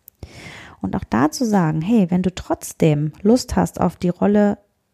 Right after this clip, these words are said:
der, des, in dem Fall des Dienstleisters, Führungskraft, dann ist das kein Problem, weil du kannst es lernen.“ Ne? Also das ist, das ist möglich. Und über das Thema Kompetenzerwerb zahle ich auch auf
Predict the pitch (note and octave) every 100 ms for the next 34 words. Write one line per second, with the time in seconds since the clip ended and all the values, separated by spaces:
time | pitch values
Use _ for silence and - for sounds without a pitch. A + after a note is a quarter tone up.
0 | _ - F3 E3+ - F#3 - F#3 F#3 F#3+
1 | F#3+ F3+ F3+ A3+ C#4+ - - D3 D3+ -
2 | B3 D#4 - _ - A#3 A#3+ F3+ E3+ -
3 | F3 A#3 - - - - - - - G3
4 | G#3+ A3 - - G3+ - G3 B3 F#3+ F3
5 | F3 - G3+ - A#3 - F3+ F3+ G3 D3
6 | C#3 - - G3 - F3+ F3+ G#3+ A3+ -
7 | - F3 G3+ - F#3 A3+ E3 D3+ - -
8 | - - - - - F#3+ F#3 - A3 G#3
9 | G#3+ A3 A3 _ - - F3+ - G3+ F#3
10 | - F#3+ - - A3 B3 - - F#3 F3+
11 | E3 D#3+ D#3 - - _ - E3+ G3 A3
12 | - - F#3+